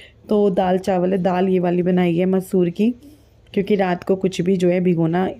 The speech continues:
याद ही नहीं रहा। शॉप के चक्कर में बहुत सारी चीज़ें आगे पीछे हो जाती हैं। Hello एवरीवन, good morning। सुबह के आठ बज रहे हैं।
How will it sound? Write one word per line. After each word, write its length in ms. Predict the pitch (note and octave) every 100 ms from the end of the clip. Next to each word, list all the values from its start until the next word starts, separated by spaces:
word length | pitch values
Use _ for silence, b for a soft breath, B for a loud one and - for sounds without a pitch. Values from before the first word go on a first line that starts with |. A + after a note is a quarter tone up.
| -
याद 360 | F#3 F3+ F3 E3+
ही 220 | E3+ F#3+
नहीं 300 | F#3 E3+ E3
रहा। 380 | D#3+ E3 E3 E3+ B B B
शॉप 400 | - - F#3+ F#3
के 140 | - G#3
चक्कर 400 | G#3+ G#3 G3+ G3
में 200 | G3+ F#3
बहुत 400 | F3+ F#3 G#3 F#3+
सारी 400 | G3 E3+ F3+ F#3
चीज़ें 520 | F#3 E3+ D#3+ F3+ F#3
आगे 320 | F3+ E3+ F3
पीछे 400 | F3 F3 - G3
हो 180 | F3+ E3+
जाती 480 | E3+ D#3+ D#3 E3 E3+
हैं। 220 | F3+ A#3 - - _ -
Hello 200 | A3+ A3
एवरीवन, 720 | G3+ F#3+ F#3+ G3 F#3+ F#3+ F#3+ F#3+
good 240 | F#3 F3+
morning। 520 | F3+ F3+ F3+ F3+ F3+
सुबह 520 | G3 G3 - F#3+ F3+ E3+
के 60 | F#3
आठ 280 | E3+ E3+ -
बज 160 | F3 D#3+
रहे 80 | F3
हैं। 120 | F3+